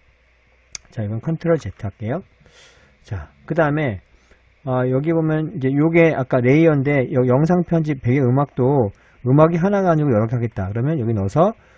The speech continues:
음악을 이렇게 여러 개 배치해가지고 겹치게 하거나 할 수 있는데, 만약에 여기 배경음악을 얇게 깔고 뭐 내가 멘트를 넣겠다. 그렇게 해도 할 수 있겠죠? 그래서 이런 식으로 트랙을 가지고 늘려서 운영할 수 있다는 거. 그 다음에 자르기도 있고 빈 화면.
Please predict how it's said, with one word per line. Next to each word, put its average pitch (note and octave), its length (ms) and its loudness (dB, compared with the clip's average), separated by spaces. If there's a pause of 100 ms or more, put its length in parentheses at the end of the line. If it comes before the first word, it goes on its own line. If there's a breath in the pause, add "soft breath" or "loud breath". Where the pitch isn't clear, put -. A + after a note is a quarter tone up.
(180 soft breath)
음악을 C3 360 2
이렇게 B2 480 -2
여러 A2+ 200 -2
개 - 60 -10
배치해가지고 A2 840 -4
겹치게 B2 420 -8
하거나 A#2 360 0 (380 soft breath)
할 D3+ 100 -18
수 - 120 -6
있는데, A#2+ 180 -2 (220 soft breath)
만약에 E3 360 4
여기 C3 260 4 (140)
배경음악을 C#3+ 540 0
얇게 G#2+ 280 -4
깔고 D3+ 640 -2
뭐 A2+ 360 -4
내가 A2 240 -4
멘트를 C#3 320 0
넣겠다. G2+ 480 -6
그렇게 D#3 260 -2
해도 E3+ 100 0
할 E3 80 0
수 D3+ 120 -8
있겠죠? B2 340 -6 (260)
그래서 G#2+ 180 -12
이런 G2+ 160 -4
식으로 A2 340 -4 (720 soft breath)
트랙을 F#3 320 0
가지고 G#2+ 280 -2
늘려서 A2 360 -4
운영할 A2 360 -4
수 B2+ 120 -14
있다는 G2 380 -8
거. A2 280 -4 (560 soft breath)
그 A#2 100 -14
다음에 C#3 400 -4
자르기도 F#3 420 -4
있고 B2+ 200 -6
빈 D3+ 260 0
화면. B2 320 -4